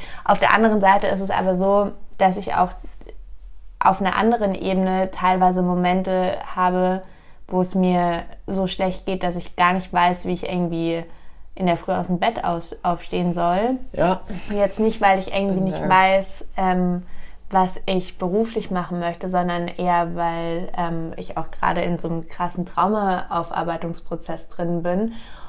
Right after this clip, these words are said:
Speaker 1: und dann, äh, auf, in so einen anderen Struggle reingerate, zu sagen, so, okay, mir geht es unfassbar schlecht und unfassbar ist auch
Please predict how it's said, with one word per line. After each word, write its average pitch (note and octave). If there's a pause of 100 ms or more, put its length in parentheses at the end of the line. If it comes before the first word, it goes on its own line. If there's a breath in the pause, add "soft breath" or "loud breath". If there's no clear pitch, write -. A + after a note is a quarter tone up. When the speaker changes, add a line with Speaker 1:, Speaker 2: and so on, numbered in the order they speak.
(160 loud breath)
Speaker 1:
und G3
dann, F#3 (560)
äh, - (240)
auf, F#3+ (160)
in G3
so F#3
einen F#3+
anderen G#3
Struggle F#3
reingerate, F3+
zu F#3
sagen, F#3
so, F3+
okay, G3
mir F#3
geht A3
es F3+
unfassbar F3+
schlecht G3 (360)
und F#3 (840 soft breath)
unfassbar F3+
ist -
auch E3